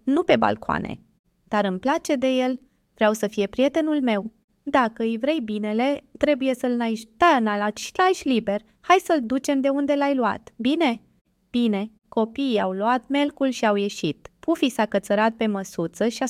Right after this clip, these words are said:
început să-și lingă labele din față. Era mândru de el. "Sper că l-au dus unde trebuie și și-a găsit cuibul", a spus el. "Da, totul e în regulă", a răspuns albinuța Api. "M-am dus până jos și l-am văzut."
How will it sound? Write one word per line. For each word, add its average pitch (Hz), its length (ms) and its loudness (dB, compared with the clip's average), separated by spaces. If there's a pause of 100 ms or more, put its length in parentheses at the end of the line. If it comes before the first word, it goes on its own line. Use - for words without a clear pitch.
început 269 500 0
să-și - 300 -2
lingă 254 260 0
labele 220 500 0
din 202 180 -2
față. - 560 -6 (380)
Era 220 240 2
mândru 208 360 0
de 180 140 -4
el. 170 300 -4 (500)
"Sper - 340 0
că 220 120 -6
l-au 202 180 2
dus 190 200 -6
unde 247 220 0
trebuie 185 460 -2
și 220 160 -6
și-a 220 160 -2
găsit 196 400 -2
cuibul", 220 520 0
a - 120 -4
spus - 440 -8
el. 170 260 -2 (500)
"Da, 196 460 0 (220)
totul 262 400 0
e 240 40 0
în 220 120 2
regulă", 175 600 0
a 196 100 -4
răspuns 190 420 -4
albinuța 180 600 -2
Api. - 320 -8 (420)
"M-am 214 260 0
dus 262 200 -2
până 262 280 0
jos 220 260 -2
și - 160 -4
l-am 220 200 0
văzut." 202 420 -2